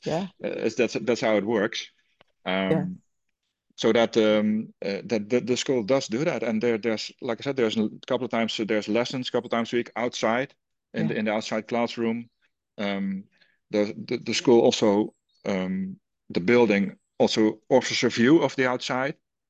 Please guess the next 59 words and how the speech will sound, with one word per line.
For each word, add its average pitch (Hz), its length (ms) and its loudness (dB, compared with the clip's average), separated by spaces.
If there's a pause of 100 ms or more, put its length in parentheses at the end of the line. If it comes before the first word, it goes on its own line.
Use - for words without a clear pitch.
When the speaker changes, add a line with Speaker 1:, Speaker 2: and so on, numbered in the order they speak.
(320)
Speaker 1:
Mm-hmm. 180 100 -4
Speaker 2:
from 113 200 0
every, 117 360 -2
every 110 220 -4
place 110 380 -2
Speaker 1:
Yeah. 135 40 -6
Speaker 2:
in 107 140 -2
the, 104 380 -6 (640)
in 110 80 2
the 110 80 6
building. 131 360 6
So 113 360 4 (220)
sometimes 127 520 0
in 113 120 0
cl-, - 240 -10
you 117 120 0
have 113 140 0
these 110 200 -4
classrooms 127 500 0
that 113 120 4
are 113 60 2
designed 110 580 0 (480)
to 107 140 -2
not 117 240 0
have 113 180 -2
too 127 100 -4
many 110 200 0
distractions 104 580 -4
for 107 120 -4
the 92 60 -6
children. 92 360 -2
So 90 160 -6
there's, 92 200 -6
like, 90 200 -8
tiny 110 260 0
little 104 220 -2
windows, 101 480 0
and, 90 220 -12 (100)
uh, 107 120 -8
usually 110 320 2
the 92 80 0
blinders 104 440 2
are 95 80 2
down. 98 400 0 (300)
We 110 60 2
don't 107 200 0
want 107 140 2
the 110 60 -4
children 107 280 -2
to 117 100 -6
look 107 140 -2
outside 101 420 -2
'cause - 200 -6
it's, - 200 -8
uh, 95 180 0
it 104 120 -8
distracts - 380 -2
from 98 160 -4
the, 98 300 -4